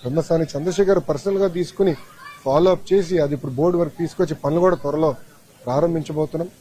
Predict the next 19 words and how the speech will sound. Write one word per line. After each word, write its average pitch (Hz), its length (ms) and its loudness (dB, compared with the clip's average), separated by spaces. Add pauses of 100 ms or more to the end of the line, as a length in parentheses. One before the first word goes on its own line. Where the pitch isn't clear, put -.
(720)
అంతేకాకుండా 175 680 2
ఈ 151 220 -2
ఇండ్లు 160 200 -2
పట్టాలు 175 340 0
ఇచ్చేదానికి 165 440 -4
రీటైనింగ్ 170 460 0
వాల్ 160 200 4
కట్టాలనేది 156 520 -2
ప్రజలు 131 400 0 (440)
మహానాడు 165 340 2
ప్రాంతంలో 151 600 -4
నేను 147 120 -2
వెళ్ళినప్పుడు 139 320 -4 (100)
కోరారు. 170 420 2 (420)
దానికి 143 220 -2
నిధులు 143 320 2
కేటాయించాం, 156 920 -2 (320)
డిజైన్లు 156 440 2
అవుతున్నాయి. 147 400 -2